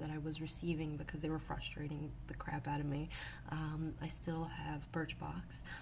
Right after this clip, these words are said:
I still have, um, Ipsy Glam Bag. Um, what else do I subscribe to? I now subscribe to Dollar Shave Club 'cause I think that's a really cool idea. Um, what else?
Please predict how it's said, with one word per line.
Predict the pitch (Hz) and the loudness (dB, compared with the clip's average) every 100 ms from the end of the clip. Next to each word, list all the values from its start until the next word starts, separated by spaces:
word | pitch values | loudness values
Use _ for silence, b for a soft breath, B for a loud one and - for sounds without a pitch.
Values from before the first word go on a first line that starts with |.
| B B - | B B -4
I | |
still | - - 160 | -4 -2 0
have, | 156 151 151 151 151 151 156 - - | 2 0 0 2 2 0 -2 -4 -6
um, | 165 160 165 180 | -4 0 0 2
Ipsy | 175 - 165 170 170 | 0 2 2 2 2
Glam | 170 160 147 | 2 2 2
Bag. | 143 147 185 - B B B - | 2 2 0 -2 B B B -2
Um, | 156 151 156 151 156 - - - - | 0 2 2 2 0 -2 -8 -8 -4
what | 170 | -4
else | 170 - | -2 -2
do | - | -4
I | |
subscribe | - - - - 156 | -4 -4 -4 -2 -2
to? | - 151 | -2 0
I | |
now | 156 165 | 4 6
subscribe | 175 170 - 151 160 156 | 6 4 0 2 2 0
to | - 160 | 2 0
Dollar | 156 143 147 156 | 4 2 2 2
Shave | - 180 196 - | 2 2 2 0
Club | 180 175 | -2 0
'cause | - | 0
I | - | 0
think | 165 | 0
that's | 160 - | 0 0
a | 160 | 0
really | 165 - | 2 0
cool | - - | 0 0
idea. | - - - 165 - B B B - | 0 0 0 0 -4 B B B 0
Um, | 175 165 170 165 165 | 2 4 4 4 2
what | 160 160 | 0 -2
else? | 156 - - | -2 -4 -6